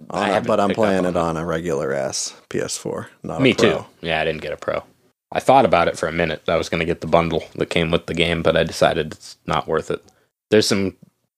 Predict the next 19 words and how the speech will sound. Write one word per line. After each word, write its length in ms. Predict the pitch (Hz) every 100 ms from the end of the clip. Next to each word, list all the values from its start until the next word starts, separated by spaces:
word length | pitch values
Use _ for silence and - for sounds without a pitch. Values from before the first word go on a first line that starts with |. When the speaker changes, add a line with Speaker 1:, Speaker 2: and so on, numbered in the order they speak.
| -
Speaker 2:
controversy 680 | 156 165 117 107 95 98 92
about, 500 | 87 98 - - 98
uh, 380 | 87 85 85 90
the 120 | 95
H 200 | 98 -
D 120 | 85
R 360 | 85 101 - - - _ _ _ -
in 100 | 82
the 80 | -
game. 280 | - - - _ -
People 160 | 131
Speaker 1:
Yeah, 200 | 143 120 92
Speaker 2:
saying 100 | 82
it's, 300 | 78 - -
Speaker 1:
I 100 | 139
Speaker 2:
uh, 80 | -
Speaker 1:
tested 400 | 143 120 123 107
and 140 | 95
compared. 560 | 95 95 101 95 107